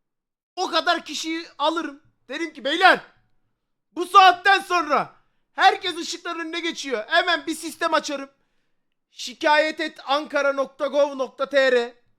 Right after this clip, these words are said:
Tamam mı? Şikayet et ankara nokta gov nokta tr.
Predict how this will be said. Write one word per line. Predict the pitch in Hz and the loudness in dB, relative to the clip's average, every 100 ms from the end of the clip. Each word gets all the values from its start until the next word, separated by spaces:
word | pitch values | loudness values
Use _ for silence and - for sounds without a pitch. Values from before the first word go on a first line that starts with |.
| _ _ _ - | _ _ _ -10
Tamam | 240 302 269 | -6 -6 -8
mı? | 180 113 _ _ _ _ | -14 -14 _ _ _ _
Şikayet | - - 220 294 285 277 | -20 -16 -6 -2 -2 -4
et | - - | -12 -6
ankara | 269 262 262 262 | -6 -6 -10 -10
nokta | 254 254 | -10 -10
gov | 247 262 | -6 -6
nokta | 254 - 254 | -6 -8 -8
tr. | 269 247 220 165 - | -2 -2 -2 -6 -12